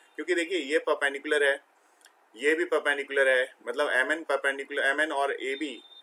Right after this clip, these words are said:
ये दोनों ही principal axis पे perpendicular हैं, और ये vertically opposite angle है यहाँ पे दोनों, अ, दोनों vertically opposite angle है यहाँ पे, जैसे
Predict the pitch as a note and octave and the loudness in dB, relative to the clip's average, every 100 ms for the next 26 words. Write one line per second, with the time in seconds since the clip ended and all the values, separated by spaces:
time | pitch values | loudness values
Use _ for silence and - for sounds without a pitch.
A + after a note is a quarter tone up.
0 | _ A2+ C#3 C#3 C#3 D3+ D3+ C#3 C3+ - | _ 0 0 2 -2 -2 -2 -2 -4 -2
1 | C#3+ C3 - - D3 B2 A#2 A#2 B2 D#3 | 0 0 -4 -6 -4 -2 -2 -4 -2 2
2 | C#3 G#2+ - _ _ _ - D#3 F3 F3 | 4 2 -4 _ _ _ -2 0 2 2
3 | C#3 C#3 D3 F3+ F#3 D#3+ D#3 D3 E3+ D#3 | 4 4 2 -2 2 2 2 -2 2 2
4 | D3+ D#3+ D#3 D3 C#3 C#3 C#3+ C3+ C#3 C#3+ | 2 0 2 2 0 0 -2 -2 -4 -6
5 | B2 - _ _ - B2+ A#2+ A#2 - _ | -8 -16 _ _ -4 0 2 0 -4 _
6 | _ _ C3+ D3+ C3+ B2+ C#3 D3+ D3+ C#3 | _ _ -4 0 2 2 2 -2 0 0
7 | C3+ C3+ C#3 B2+ C#3 C#3 B2+ B2 C3+ B2+ | -2 -2 -2 0 0 -2 -2 -4 -6 -4
8 | A#2 | -4